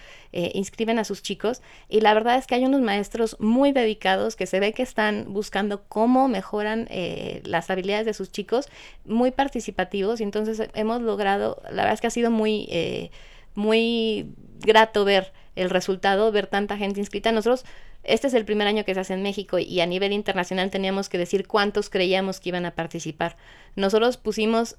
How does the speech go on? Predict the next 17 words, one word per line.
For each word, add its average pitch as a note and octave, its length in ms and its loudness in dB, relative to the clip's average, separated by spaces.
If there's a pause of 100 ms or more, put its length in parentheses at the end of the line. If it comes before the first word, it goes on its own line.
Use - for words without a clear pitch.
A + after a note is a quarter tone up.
dijimos G3+ 420 -4
diez G3 240 2
mil A#3 400 0
y F3+ 140 -4
n-, E3 160 -4
pusimos G3+ 400 -2
la F3+ 120 0
vara F3+ 300 2
alta, E3+ 320 -4 (140)
dijimos E3+ 260 -8 (140)
diez D#3 260 -4
mil G3 280 -2
por F3+ 180 -4
ser F3+ 140 0
el F3 60 -4
primer E3+ 280 -2
año. E3+ 240 -2